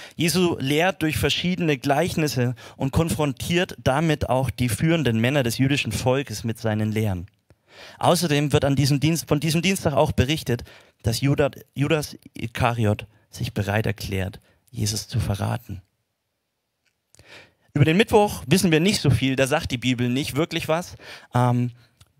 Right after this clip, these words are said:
da gibt's einfach nicht so viele Aussagen und deswegen gehen wir direkt zu dem Donnerstag weiter, wo wir lesen, an diesem Donnerstag,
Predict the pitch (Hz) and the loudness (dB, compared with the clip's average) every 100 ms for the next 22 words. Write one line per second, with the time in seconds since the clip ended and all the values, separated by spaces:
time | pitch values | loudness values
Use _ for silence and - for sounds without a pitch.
0 | - 117 190 - 147 147 147 160 - 123 | -6 -2 -2 -2 -2 0 -2 -2 -6 -2
1 | 135 123 175 - 113 117 123 143 156 165 | 0 2 0 2 0 0 0 0 -2 -2
2 | 160 156 143 151 - 131 117 151 175 165 | 0 0 0 -2 -2 -2 2 2 0 -2
3 | - 127 120 135 170 - 117 127 - - | -4 -4 0 0 0 0 0 -2 -10 -20
4 | _ 135 123 120 131 165 160 120 110 123 | _ 2 2 2 2 0 -2 -4 -4 -6
5 | - - _ - 120 117 160 156 127 156 | -14 -20 _ -6 -2 0 0 -2 2 2
6 | 123 110 - 110 120 - | 2 -2 -4 -6 -6 -12